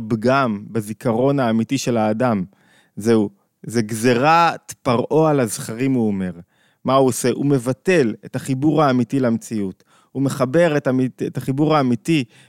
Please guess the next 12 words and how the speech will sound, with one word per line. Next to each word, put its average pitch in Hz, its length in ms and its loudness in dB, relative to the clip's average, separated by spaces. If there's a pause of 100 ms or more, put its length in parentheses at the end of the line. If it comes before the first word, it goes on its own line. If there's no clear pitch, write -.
(120)
ל-, 120 240 0
לחיים 135 320 0
עצמם, 143 600 -4
לדברים 131 400 -4
הנכונים. 135 520 -4
הוא 135 220 -10
פוגם 139 520 -2 (300)
ומבטל 127 760 0 (180)
את 117 140 -12
זיכרון 123 640 0 (240)
ההתקשרות. 127 840 -2 (840)
לכן 156 340 0